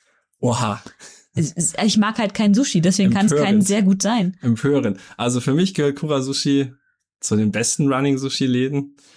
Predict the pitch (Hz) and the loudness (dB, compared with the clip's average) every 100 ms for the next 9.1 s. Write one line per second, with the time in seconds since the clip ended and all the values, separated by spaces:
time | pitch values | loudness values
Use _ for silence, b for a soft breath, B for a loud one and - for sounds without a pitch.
0 | b - 104 107 - 117 110 107 101 110 | b -6 -2 -2 -2 -2 0 -2 -2 -2
1 | 110 107 101 98 98 95 120 90 110 117 | 0 0 -2 -2 -2 0 -2 -4 -4 -2
2 | 110 110 - B B B B 107 110 - | -2 -4 -10 B B B B -4 -4 0
3 | 107 120 117 - _ - 107 98 113 107 | 0 0 -2 -8 _ -10 -8 -6 -4 -2
4 | 104 107 - 104 - b - - 107 107 | -2 -4 -2 -2 -4 b -8 -2 -2 -2
5 | - 98 98 98 - 92 87 87 - - | -6 -8 -6 -6 -4 -4 -4 -6 -6 -4
6 | 110 95 101 104 110 - _ b b b | 0 0 0 -2 -2 -14 _ b b b
7 | b b b _ _ _ _ _ _ _ | b b b _ _ _ _ _ _ _
8 | b b b b b b b 151 165 180 | b b b b b b b -2 0 -2